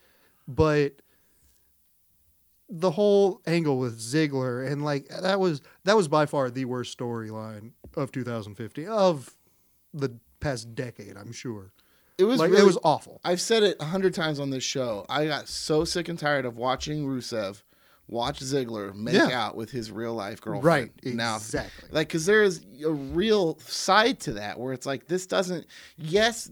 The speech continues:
Speaker 2: they are characters on the show, but they are real, and we all know they're real.
Speaker 1: Right.
Speaker 2: And
Speaker 1: That's
Speaker 2: no
Speaker 1: why they sent out that picture, so they could take control of the story again.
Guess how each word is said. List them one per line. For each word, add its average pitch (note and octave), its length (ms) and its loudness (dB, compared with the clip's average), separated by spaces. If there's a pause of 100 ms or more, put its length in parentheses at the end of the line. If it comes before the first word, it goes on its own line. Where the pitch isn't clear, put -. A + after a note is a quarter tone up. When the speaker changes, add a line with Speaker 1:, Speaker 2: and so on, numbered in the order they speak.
Speaker 2:
they F3 280 4
are D3 360 0
characters C#3+ 680 -4
on C3 260 -4
the B2+ 80 -4
show, B2+ 380 -2
but A#2+ 200 -8
they C#3+ 140 0
are C3+ 180 0
real, B2+ 220 -4
and C3+ 220 -6
we D#3+ 120 2
all E3 160 0
know C3+ 360 0
they're B2+ 260 -4
real. A#2+ 400 -4
Speaker 1:
Right. D3+ 320 -2 (260)
Speaker 2:
And D#3+ 240 0
Speaker 1:
That's F#3+ 200 6
Speaker 2:
no G#3+ 60 0
Speaker 1:
why F#3+ 100 6
they E3 140 2
sent D#3+ 220 -2
out D#3+ 180 -2
that C3+ 220 -4
picture, C#3 560 -4 (720)
so - 160 0
they F3 200 6
could E3+ 180 -4
take E3 240 -4
control D3+ 420 -2
of B2+ 80 -4
the B2 80 -8
story A#2+ 400 -6
again. G2+ 240 -20